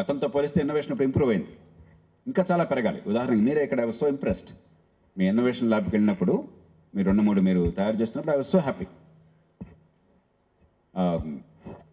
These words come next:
హా-, Stephen హాకింగ్‌కి ఆయన quadriplegic కదా, ఆయన, uh, I think amyotrophic lateral sclerosis అనుకుంటాను, ఏఎల్ఎస్ అనుకుంటాను. ఆయనకి అది ఉన్నా కూడా అక్కడ వరల్డ్‌లో best labs ఆయనకి ఇరవై ముప్పై ఏళ్ల క్రితమే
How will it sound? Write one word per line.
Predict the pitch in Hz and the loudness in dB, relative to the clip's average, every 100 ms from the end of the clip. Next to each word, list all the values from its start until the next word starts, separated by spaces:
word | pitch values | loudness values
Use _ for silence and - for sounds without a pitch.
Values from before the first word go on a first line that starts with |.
| _ _ _ - - - | _ _ _ -20 -12 -4
హా-, | 202 | -2
Stephen | 185 - 120 113 | 2 2 2 2
హాకింగ్‌కి | 113 - 123 - 107 226 - - _ _ _ _ _ _ 92 | 0 0 0 0 0 -2 -6 -20 _ _ _ _ _ _ -2
ఆయన | 95 92 | 0 0
quadriplegic | 95 107 120 110 104 101 104 | 0 -2 -2 -2 -2 -2 -2
కదా, | 139 - - _ _ _ - | -2 -6 -18 _ _ _ -8
ఆయన, | 85 78 76 71 69 65 62 - _ _ _ _ _ _ _ _ - | -4 -4 -4 -4 -6 -8 -14 -18 _ _ _ _ _ _ _ _ -20
uh, | - 67 - - | -18 -18 -16 -10
I | |
think | 90 98 | -6 -4
amyotrophic | 87 101 95 98 92 92 | -2 -2 -2 -4 -4 -4
lateral | 90 95 90 | -4 -4 -4
sclerosis | 95 85 - | -2 -2 -2
అనుకుంటాను, | 78 - 76 | -10 -8 -6
ఏఎల్ఎస్ | 78 92 87 - | -2 0 0 -2
అనుకుంటాను. | 78 - - - - - _ _ _ _ _ _ - | -4 -6 -6 -6 -6 -10 _ _ _ _ _ _ -4
ఆయనకి | 107 113 101 | 0 0 0
అది | 107 | 0
ఉన్నా | 117 143 | 2 0
కూడా | 131 147 160 131 175 - - - _ - | 0 0 0 -2 -4 -8 -20 -20 _ -8
అక్కడ | 127 127 | -2 0
వరల్డ్‌లో | 117 110 123 143 143 | 0 2 2 2 0
best | 120 120 123 143 | 0 -2 -4 -2
labs | 143 139 139 | -2 0 -2
ఆయనకి | 131 127 | 0 0
ఇరవై | 120 | 2
ముప్పై | 117 104 190 | 2 4 2
ఏళ్ల | - | 2
క్రితమే | 117 110 123 107 101 | -4 0 0 0 -2